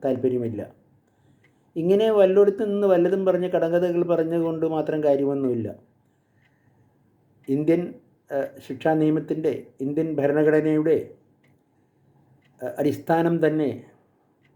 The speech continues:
ആയിരം അപരാധികൾ രക്ഷപ്പെട്ടാലും ഒരു നിരപരാധി പോലും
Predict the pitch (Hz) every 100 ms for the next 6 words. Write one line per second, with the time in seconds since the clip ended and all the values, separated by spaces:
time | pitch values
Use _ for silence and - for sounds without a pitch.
0 | - 123 139 151 160 160 - 139 147 151
1 | 156 156 147 - 139 143 147 147 135 107
2 | - _ _ _ _ _ _ _ 135 135
3 | 175 151 147 147 143 143 135 139 131 131